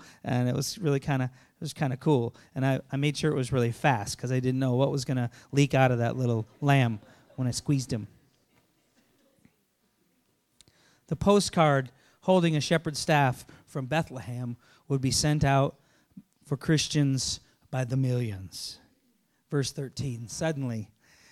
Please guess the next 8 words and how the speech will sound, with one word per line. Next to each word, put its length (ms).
a 100
great 280
company 480
of 100
heavenly 360
hosts 360
appeared, 480
uh, 260